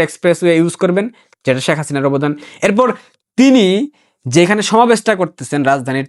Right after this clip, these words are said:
তিনশো ফিট পূর্বাচল, তিনশো ফিটের যে ঐতিহাসিক রাস্তাটা বানিয়েছে আওয়ামী লীগ সরকার, এটা বাংলাদেশের সব থেকে দৃষ্টিনন্দন একটা রাস্তা।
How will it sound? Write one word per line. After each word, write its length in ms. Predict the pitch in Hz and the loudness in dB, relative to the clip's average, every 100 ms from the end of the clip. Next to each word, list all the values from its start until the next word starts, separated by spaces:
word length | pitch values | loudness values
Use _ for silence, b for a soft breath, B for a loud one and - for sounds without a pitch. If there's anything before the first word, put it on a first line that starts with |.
| - | -2
তিনশো 260 | 202 180 185 | 0 0 0
ফিট 160 | 185 - 196 | 0 0 2
পূর্বাচল, 440 | 220 226 190 110 82 _ - | 2 2 0 -6 -8 _ -4
তিনশো 280 | 185 185 185 | -2 0 0
ফিটের 240 | 208 196 185 | 2 2 2
যে 60 | 190 208 | 0 0
ঐতিহাসিক 440 | 202 208 170 175 147 | 0 -2 -2 -2 -2
রাস্তাটা 320 | 156 - 196 170 | -2 -2 -2 -2
বানিয়েছে 380 | 175 185 147 139 101 _ - | -2 -2 -4 -8 -10 _ -4
আওয়ামী 200 | 143 160 165 | -2 0 -2
লীগ 100 | 147 | -2
সরকার, 280 | 147 127 87 - _ _ _ - | -8 -8 -12 -14 _ _ _ -10
এটা 180 | 151 156 | -4 -2
বাংলাদেশের 520 | 156 170 160 143 170 208 - | 0 0 -2 -2 -2 -2 -4
সব 120 | 180 - | -6 -4
থেকে 180 | 180 185 311 b b - 135 | -4 -2 -4 b b -6 0
দৃষ্টিনন্দন 560 | 202 - 214 202 185 156 | 0 0 -2 0 0 -2
একটা 120 | 135 120 | -2 -2
রাস্তা। 300 | 120 - 87 | -4 -6 -14